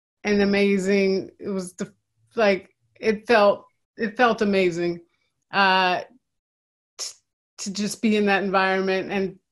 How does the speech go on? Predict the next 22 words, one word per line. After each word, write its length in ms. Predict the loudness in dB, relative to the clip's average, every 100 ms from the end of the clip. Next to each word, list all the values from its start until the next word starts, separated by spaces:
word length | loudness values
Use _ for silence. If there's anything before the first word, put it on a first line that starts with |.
| -6
to 100 | -4
have 320 | 0 0 0
people 300 | -6 -6 -10
feel 720 | -10 -4 0 0 0 -2 -4 -12 _ _ _ _ _ _ _ _ _ -4
the 100 | 0
way 180 | 2 2
they 120 | 0
felt 260 | 0 0 2
about 200 | -2 -2
the 80 |
film 240 | -2 -4 -2
so 160 | -2
vocally. 640 | 0 0 0 -2 -4 -6 _ _ _ _ _ _ -2
Um, 480 | 2 4 4 2 -2
so 160 | -2
that 200 | 2 4
was 160 | 2 -2
the 80 | -6
first. 680 | 0 2 2 0 -8 -16 -20 _ _ _
And 240 | 0 2 4
then 380 | 4 4 0 -2
we, 520 | -2 0 -2 -4